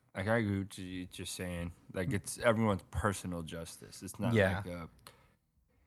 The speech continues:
Speaker 1: you know, a standard moral or nothing like that.
Speaker 2: Mm-hmm.
Speaker 1: Um,
Speaker 2: Yeah.
Speaker 1: so, yeah, the way she was going hard for what she wanted to learn, like, learn about, I guess that's kinda part of it. So,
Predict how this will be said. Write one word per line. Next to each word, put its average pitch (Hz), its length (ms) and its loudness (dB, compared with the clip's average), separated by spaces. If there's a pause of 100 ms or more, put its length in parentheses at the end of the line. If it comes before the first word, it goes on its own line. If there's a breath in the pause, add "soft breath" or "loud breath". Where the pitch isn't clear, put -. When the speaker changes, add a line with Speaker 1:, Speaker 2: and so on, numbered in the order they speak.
Speaker 1:
you 98 160 2
know, 85 400 -2
a 92 120 -6
standard 87 580 -2
moral 82 460 -2
or 78 80 -4
nothing 76 300 -8
like 73 240 -10
that. 80 300 -4
Speaker 2:
Mm-hmm. 101 840 -2
Speaker 1:
Um, 82 540 -4 (920)
Speaker 2:
Yeah. 117 60 2
Speaker 1:
so, 85 360 2
yeah, 110 200 4
the 90 120 -2
way 98 120 4
she 98 140 -2
was 98 140 0
going 92 260 4
hard 90 320 10
for 87 160 -4
what 87 140 2
she 92 200 -2
wanted 90 480 2
to 82 240 -2 (200)
learn, 82 520 -2
like, 78 240 -6
learn 85 220 -4
about, 82 320 2
I 92 100 0
guess 92 220 2
that's 87 280 -2
kinda 85 280 0
part 82 260 0
of 69 120 -8
it. 80 180 -8 (440 soft breath)
So, 127 340 6